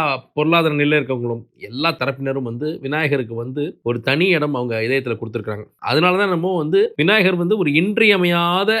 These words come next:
தன்னிகரற்ற ஒரு தனி இடத்தை வந்து எல்லார் மனதிலும் வந்து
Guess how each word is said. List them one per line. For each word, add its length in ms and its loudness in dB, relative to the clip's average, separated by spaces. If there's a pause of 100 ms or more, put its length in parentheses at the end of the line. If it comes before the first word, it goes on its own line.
தன்னிகரற்ற 800 2 (140)
ஒரு 200 -4
தனி 320 0
இடத்தை 380 0
வந்து 240 -4 (180)
எல்லார் 300 0
மனதிலும் 320 0
வந்து 200 -4